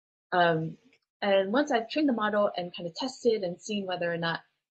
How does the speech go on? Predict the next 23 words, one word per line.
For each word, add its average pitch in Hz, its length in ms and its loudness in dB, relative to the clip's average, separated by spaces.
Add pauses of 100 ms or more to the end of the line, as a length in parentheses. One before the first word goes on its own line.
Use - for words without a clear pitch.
(120)
I'm 175 240 2
happy 196 380 0
with 170 200 0
how 165 160 0
it 180 80 0
responds, 175 720 -2 (640)
then 196 380 6
I 190 80 4
can 202 160 -2
actually 190 320 -2
go 190 340 6
and 170 240 -4
export 202 380 2
the - 320 2
model. 165 400 -4 (840)
Um, 180 340 4
when 185 140 0
you 190 160 -6
export 240 440 2
the 214 80 -2
model, 170 540 2 (220)
you 196 100 -6
can 202 140 -2